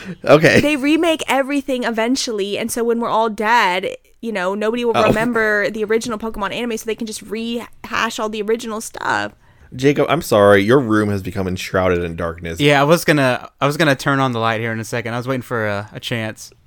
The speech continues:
Speaker 1: Okay.
Speaker 3: I'll do that right now. I was gonna set the mood with the next part of the podcast. I was gonna have it get, you know, just increasingly darker as we went on, but
Speaker 2: So,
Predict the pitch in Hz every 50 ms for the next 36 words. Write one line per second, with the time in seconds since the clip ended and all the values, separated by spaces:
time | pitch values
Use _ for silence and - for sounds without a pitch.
0 | _ - 147 170 160 135 127 113 120 127 127 165 151 156 147 151 135 131 127 120
1 | 120 120 113 104 113 147 156 - - 202 202 180 143 - - 160 - 139 127 127
2 | 131 131 123 120 113 - 117 117 120 117 - - - - - _ _ - - -
3 | 131 123 117 110 107 110 101 90 - - _ 120 117 - - 113 113 - 135 127
4 | 123 123 127 120 117 117 117 117 110 - - - - 117 113 110 110 107 107 110
5 | 120 113 - - 127 120 - 117 107 104 98 120 113 110 113 - - 101 101 104
6 | 113 113 101 104 101 98 95 95 95 90 101 101 - - - - - - - -
7 | - - - - - - _ _ - - - 370 370 381 381 349